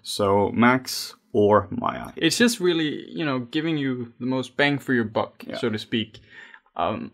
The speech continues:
Speaker 2: well, not, not like, like
Speaker 1: Not
Speaker 2: figure-,
Speaker 1: financially.
Speaker 2: not financially,
Speaker 1: <laughs>
Speaker 2: 'cause obviously Flender is, uh, free.
Speaker 1: <laughs>
Speaker 2: Um, but, you know, you have student versions of Maya and Max and stuff, so it's all good.
Speaker 1: Yeah.
Speaker 2: Um, it's just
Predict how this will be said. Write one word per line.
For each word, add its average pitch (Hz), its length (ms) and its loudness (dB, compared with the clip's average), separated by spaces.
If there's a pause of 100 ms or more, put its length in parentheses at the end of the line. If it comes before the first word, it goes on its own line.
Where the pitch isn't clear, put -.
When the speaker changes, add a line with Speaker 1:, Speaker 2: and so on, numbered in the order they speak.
Speaker 2:
well, 113 340 0 (340)
not, 127 320 -2 (560)
not 123 300 -4 (240)
like, - 460 -4
like - 240 -4
Speaker 1:
Not - 100 -18 (300)
Speaker 2:
figure-, 147 200 6
Speaker 1:
financially. 123 520 6
Speaker 2:
not 160 140 8
financially, 165 1000 8
Speaker 1:
<laughs> 170 400 4
Speaker 2:
'cause 147 140 -2
obviously 143 420 6 (260)
Flender 120 540 2 (160)
is, 120 280 2
uh, 110 180 2
free. 113 520 0 (280)
Speaker 1:
<laughs> 160 280 -2
Speaker 2:
Um, 120 800 0 (120)
but, 127 320 6
you 135 60 -2
know, 123 80 2
you 117 80 4
have 127 140 2
student 123 260 2
versions 113 280 0
of 110 80 -4
Maya 107 300 0
and 104 100 -4
Max - 220 -6
and 131 100 -16
stuff, - 220 -14
so - 140 -16
it's - 100 -16
all 120 100 0
good. 107 280 -4 (200)
Speaker 1:
Yeah. - 100 -4
Speaker 2:
Um, - 520 -16 (140)
it's - 220 -4
just 160 400 2